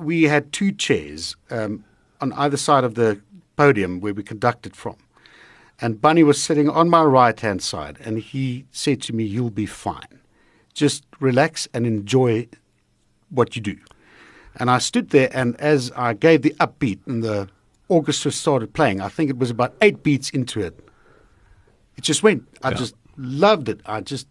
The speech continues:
Speaker 1: really, really enjoyed it.
Speaker 2: Yeah.
Speaker 1: It was amazing.
Speaker 2: Uh, no, it is an amazing experience, actually, controlling a group like that who do whatever you want them to do.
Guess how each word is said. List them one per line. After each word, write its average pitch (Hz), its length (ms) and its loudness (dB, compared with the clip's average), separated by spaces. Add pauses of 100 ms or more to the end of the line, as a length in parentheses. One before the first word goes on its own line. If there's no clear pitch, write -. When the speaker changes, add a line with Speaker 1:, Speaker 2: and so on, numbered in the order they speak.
Speaker 1:
really, 156 640 0
really 131 640 -4
enjoyed 117 480 0
it. - 140 -20
Speaker 2:
Yeah. - 260 -10 (200)
Speaker 1:
It 113 140 -18
was 117 140 -8
amazing. 104 420 0 (560)
Speaker 2:
Uh, - 260 -6
no, 156 200 2
it 147 160 0
is 151 300 -2
an 110 280 -2
amazing 104 640 0
experience, 104 580 0
actually, - 460 -4 (180)
controlling 110 640 0
a 98 80 -2
group 104 360 -4
like 95 220 -8
that 101 180 -6
who 113 180 -2
do 123 460 2
whatever 135 340 -2
you 117 140 2
want 117 200 0
them 104 120 -4
to 104 100 -6
do. 120 260 0